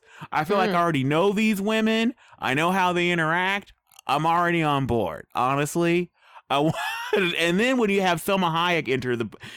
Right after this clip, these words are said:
Speaker 1: enter, uh, enter the picture, and she is the, she is the notorious titan
Speaker 2: Villain.
Speaker 1: of the cosmetic industry.
Speaker 2: Woohoo.
Speaker 1: And I love, uh, there's a line where, um, she, when she's potentially gonna buy off, uh,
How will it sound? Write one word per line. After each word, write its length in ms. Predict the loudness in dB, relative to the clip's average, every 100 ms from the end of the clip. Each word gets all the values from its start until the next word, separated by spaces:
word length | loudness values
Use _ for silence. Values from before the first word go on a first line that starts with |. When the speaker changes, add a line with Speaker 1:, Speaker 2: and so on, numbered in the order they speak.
| -14 -4
Speaker 1:
enter, 360 | -2 0 0 0
uh, 160 | -2 -2
enter 260 | -2 -2 0
the 100 | -2
picture, 460 | -2 -4 -2 -4 -2
and 200 | -4 -4
she 260 | -2 0 0
is 120 | 0
the, 160 | -2
she 300 | -2 -2 0
is 120 | 2 2
the 140 | 0
notorious 760 | 0 -4 -2 -2 0 -2 -4 -6 -20 -20 -8
titan 280 | -2 0 2
Speaker 2:
Villain. 260 | 0 0
Speaker 1:
of 140 | -2 -2
the 100 | -2
cosmetic 600 | 0 0 0 0 0 0
industry. 580 | 0 0 0 0 0 0
Speaker 2:
Woohoo. 400 | 2 0 0 -2
Speaker 1:
And 360 | 0 0 0 0
I 160 | 0
love, 560 | 2 2 2 2 0 -2 -2
uh, 360 | 0 2 0
there's 340 | 0 0 0 0
a 60 |
line 500 | 0 2 2 2 0 -2 -4
where, 500 | 0 0 2 0 0
um, 440 | 0 0 0 -2 -6 -16 -18 -10
she, 340 | -2 0 0 0
when 240 | 0 0
she's 280 | 0 -4 -4 -8 -10
potentially 400 | -4 -2 -2 -2
gonna 180 | -2 0
buy 340 | 0 0 2
off, 300 | 0 -2
uh, 20 | -2